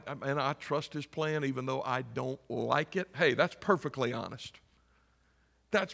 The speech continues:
perfectly honest. But that's the question of Habakkuk. Not do you understand, not do you agree, but on this Memorial Day weekend, do you trust his heart?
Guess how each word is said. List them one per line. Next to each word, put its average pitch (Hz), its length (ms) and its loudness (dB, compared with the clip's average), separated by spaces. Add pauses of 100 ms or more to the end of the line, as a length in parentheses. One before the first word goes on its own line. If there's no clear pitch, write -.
(140)
perfectly 233 840 2
honest. 113 520 -10 (1500)
But 147 160 0
that's 233 260 0
the 277 100 -6
question - 500 -2
of 165 100 -2
Habakkuk. 156 640 -2
Not 226 340 2
do 254 80 -2
you 220 220 0
understand, 170 760 -4
not 269 280 -4
do 277 80 -4
you 208 220 0
agree, 147 600 -4 (720)
but 135 120 2
on 240 260 2
this 214 240 -2
Memorial 160 420 -4
Day 139 160 -2
weekend, 127 440 -4
do 120 60 -2
you 117 120 -2
trust - 340 -8
his 120 140 -10
heart? - 260 -12